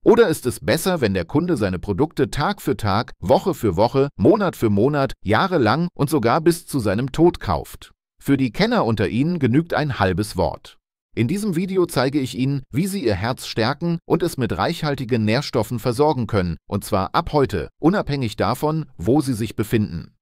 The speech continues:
Sie werden mindestens zehn weitere Jahre leben. Die Kombination dieser Tipps und des am Ende des Videos vorgestellten Rezepts wird Ihnen helfen,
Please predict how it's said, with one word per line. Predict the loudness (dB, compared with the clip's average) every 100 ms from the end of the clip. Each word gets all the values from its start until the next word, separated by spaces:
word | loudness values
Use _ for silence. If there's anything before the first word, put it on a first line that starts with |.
| _
Sie | -6 0
werden | 0 0 0
mindestens | 0 0 -2 -4 -6 -6
zehn | 0 0 2
weitere | 0 0 -2
Jahre | 0 0 0 -2
leben. | -4 -6 -10 -14 _ _ -4
Die |
Kombination | 0 0 2 -2 0 0 2
dieser | 0 -2 0
Tipps | -2 -2 -6
und | -4 -4
des | -4
am | -4 -2
Ende | -2 0 0
des | -2 -2
Videos | -2 0 -2
vorgestellten | 0 -2 -2 -2 -4 -2
Rezepts | -6 0 -2 -2 -4
wird | -4 -2
Ihnen | -4 -2
helfen, | 0 0 0 -4